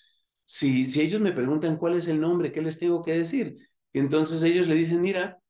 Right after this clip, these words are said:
pues lo que les tienes que decir es que yo soy, me envía a vosotros". Entonces, ego eimi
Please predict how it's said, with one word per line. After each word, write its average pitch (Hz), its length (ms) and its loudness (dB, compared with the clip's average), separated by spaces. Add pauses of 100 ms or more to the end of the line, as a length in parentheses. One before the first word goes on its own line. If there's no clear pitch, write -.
(300)
pues 113 260 0
lo 107 120 0
que 110 100 0
les 98 180 -2
tienes 165 240 2
que 127 140 -2
decir 120 340 -2
es 123 160 -4
que 139 320 -4 (320)
yo 135 260 4
soy, 135 460 0
me 104 200 0
envía 104 520 -4
a 98 80 -6
vosotros". - 840 -6 (640)
Entonces, 151 560 6
ego 131 360 4
eimi 117 600 2